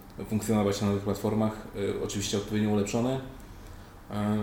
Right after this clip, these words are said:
no to jest dodatkowy zysk tak naprawdę dla nich, bo ci, którzy jeszcze nie grali w tą grę, to kupią po prostu na tą platformę, a ci, którzy grali, no to teraz mogą pograć też w detalach.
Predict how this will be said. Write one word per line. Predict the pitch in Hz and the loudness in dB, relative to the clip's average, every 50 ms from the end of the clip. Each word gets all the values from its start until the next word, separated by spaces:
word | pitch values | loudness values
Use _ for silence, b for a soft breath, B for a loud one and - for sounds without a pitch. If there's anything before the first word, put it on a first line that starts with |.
| 107 131 | 0 0
no | 180 | 2
to | 196 349 | 6 6
jest | 339 - 330 | 8 10 10
dodatkowy | 320 320 - 302 294 302 269 | 10 8 8 8 8 10 8
zysk | 311 254 - - | 6 4 2 2
tak | 160 131 135 | 2 2 4
naprawdę | 123 120 113 113 107 | 6 8 8 8 10
dla | 113 110 | 8 8
nich, | 110 107 104 104 | 8 6 6 4
bo | 101 110 | 2 0
ci, | - 120 | 0 0
którzy | - - 120 120 | 0 2 2 4
jeszcze | 113 - 123 | 4 4 4
nie | 120 | 4
grali | 110 113 113 113 113 | 6 8 8 6 6
w | 113 | 6
tą | - 123 113 | 6 4 6
grę, | 110 117 120 | 8 8 6
to | 123 147 | 6 6
kupią | 143 151 - 131 113 107 | 2 2 4 6 6 6
po | 107 | 4
prostu | 95 98 101 - - 104 | 4 2 0 0 2 2
na | 98 95 | 2 2
tą | 98 95 95 92 92 | 2 2 0 0 0
platformę, | - 98 95 - 104 98 - 98 104 113 117 113 | 0 -2 0 2 2 4 4 4 4 4 4 4
a | 107 | 2
ci, | 104 117 107 | 2 0 -2
którzy | - - 110 104 110 110 110 | -2 0 0 4 4 4 4
grali, | 104 101 101 104 98 98 98 107 110 | 4 4 4 4 4 4 4 4 4
no | 110 104 | 2 2
to | - 120 117 110 | 4 4 4 4
teraz | - 120 120 - - | 4 4 2 2 2
mogą | 113 110 117 120 | 0 0 0 0
pograć | 117 120 117 123 127 123 | 2 2 2 2 2 2
też | 131 131 - | 0 0 2
w | - 143 | 4 4
detalach. | 143 147 151 123 101 | 6 6 8 8 6